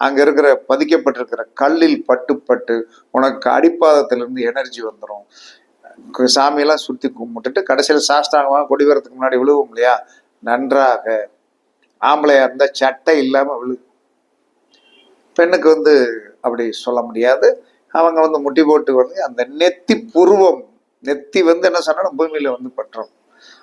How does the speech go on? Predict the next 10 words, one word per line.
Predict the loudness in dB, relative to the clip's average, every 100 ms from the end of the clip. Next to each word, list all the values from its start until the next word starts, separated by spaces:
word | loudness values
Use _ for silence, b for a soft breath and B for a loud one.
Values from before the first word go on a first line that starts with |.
| b -8
அப்படி | -6 -6 -6
பட்டி | -4 0 0
விட்டால் | 2 2 2 0 -4 _ _ _ _ _ _
மண் | -2 0 0 -6 -8 _ _ _ -2
லக்கணங்களில் | -2 0 -2 0 0 0 -2
பிறந்தவன் | -4 -4 -6 -2 0
பெரிய | 0 2 2 2
யோகத்தை | 2 0 0 -2 2 2
அடைந்து | 0 -6 -8 -14
விடுவான். | -12 -6 -6